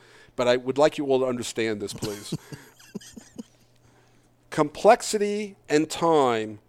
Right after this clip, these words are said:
are not equal to each other. If a game takes three hours to play, it takes three hours to play. We're not talking about the spe-, you know, special theory of relativity, you know, Vine, or even the general theory of relativity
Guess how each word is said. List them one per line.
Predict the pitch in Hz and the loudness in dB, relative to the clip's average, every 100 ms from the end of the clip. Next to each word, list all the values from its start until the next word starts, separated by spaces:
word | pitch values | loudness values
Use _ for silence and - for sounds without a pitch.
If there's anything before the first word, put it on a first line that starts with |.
| _ _ _ | _ _ _
are | 131 131 | 4 6
not | 139 139 | 6 4
equal | 135 123 113 | 4 -2 -6
to | - 104 | -6 -8
each | 92 | -8
other. | 98 95 - _ _ _ _ _ _ _ _ _ | -10 -12 -20 _ _ _ _ _ _ _ _ _
If | 135 127 | -2 -2
a | |
game | 127 185 | 0 0
takes | 202 185 - | 0 -2 -2
three | 180 165 | -2 2
hours | 147 147 - | 2 2 0
to | |
play, | - - 131 117 107 107 _ _ _ _ - | -6 0 2 2 -2 -8 _ _ _ _ -8
it | 135 | 0
takes | 143 127 | 2 2
three | 135 131 | 0 2
hours | 120 113 95 | 4 2 -2
to | |
play. | 110 107 95 - _ _ _ _ | -6 -4 -4 -8 _ _ _ _
We're | 131 | 2
not | 139 160 | 4 4
talking | 180 165 | 2 0
about | 151 143 139 | 4 4 4
the | 135 | 0
spe-, | - - 151 151 | -8 -6 -8 -6
you | 139 | -4
know, | |
special | 113 160 156 | 0 0 0
theory | 143 156 147 | -2 -2 0
of | 135 | 2
relativity, | 131 127 123 - 139 131 131 127 120 - - _ - | 2 2 0 0 2 2 2 0 -4 -16 -20 _ -4
you | 131 | 0
know, | 120 | 2
Vine, | 127 139 147 | 4 2 4
or | 131 | 2
even | 127 127 123 | 2 0 -4
the | |
general | 117 143 147 143 | 0 2 4 2
theory | 143 135 | 2 0
of | 131 | 4
relativity | 131 127 127 123 120 117 117 113 | 2 2 0 -2 0 0 -2 -6